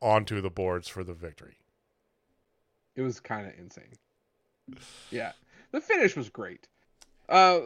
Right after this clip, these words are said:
Speaker 2: like, the match, okay,
Speaker 1: It
Speaker 2: so,
Speaker 1: was
Speaker 2: like,
Speaker 1: fine.
Speaker 2: yeah,
Speaker 1: It was
Speaker 2: both of them were bloody. It was, it was fun to watch from that point 'cause you did get the visceral Joe, and that's probably my favorite Joe.
Speaker 1: Oh, yeah.
Speaker 2: Yeah, but, again, like, ninety percent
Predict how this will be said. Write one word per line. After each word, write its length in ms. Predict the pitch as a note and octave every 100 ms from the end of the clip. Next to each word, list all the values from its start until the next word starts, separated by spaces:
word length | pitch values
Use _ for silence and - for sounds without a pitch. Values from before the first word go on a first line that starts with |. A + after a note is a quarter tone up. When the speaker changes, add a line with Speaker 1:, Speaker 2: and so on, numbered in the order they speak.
| F2+ G#2+
Speaker 2:
like, 200 | C4+ C4+ C#4
the 100 | E4
match, 400 | E4 D#4+ D4+ -
okay, 240 | A3+ - F3
Speaker 1:
It 80 | C#3+
Speaker 2:
so, 100 | G3
Speaker 1:
was 80 |
Speaker 2:
like, 160 | G3 F#3+
Speaker 1:
fine. 240 | - F#3
Speaker 2:
yeah, 200 | F#3 D3+ A2
Speaker 1:
It 40 |
was 160 | A2+ -
Speaker 2:
both 220 | E3 G3
of 60 | A3
them 80 |
were 100 | G#3+
bloody. 560 | F#3 D#3 D#3+ D#3 D3+ D3 A2+ -
It 140 | F#3 G3
was, 340 | A3 F#3 - - _ _
it 140 | - A#3+
was 220 | C4 A#3
fun 280 | - G#3+ A3
to 60 | G#3
watch 300 | F3+ F3 -
from 80 |
that 180 | D#3 D3
point 220 | D3+ D3+
'cause 160 | C#3+ B2
you 80 | C#3
did 320 | B2+ C#3+ C#3+
get 180 | C3 D3 - B2
the 200 | C3+ C3+
visceral 520 | G#2+ C3+ C3+ C#3+ C3+
Joe, 460 | A#2+ A#2+ A#2 B2 C3+
and 100 | A#2
that's 180 | B2 B2+
probably 240 | - C3 A#2+
my 140 | A#2
favorite 320 | A#2 A#2+ A#2
Joe. 380 | G#2+ A2 G#2 C3
Speaker 1:
Oh, 140 | G3+ D#4
yeah. 180 | D3+ - - -
Speaker 2:
Yeah, 140 | E3 E3+ _ _
but, 380 | C4 E3+ G#3+ - -
again, 760 | D#3+ D3 D#3+ D#3 C3+ G2+ F#2 G2
like, 320 | B2+ C#3 B2 _ _
ninety 360 | C3+ C#3+ D3
percent 560 | C#3 C#3+ B2 C3 A#2+ A2+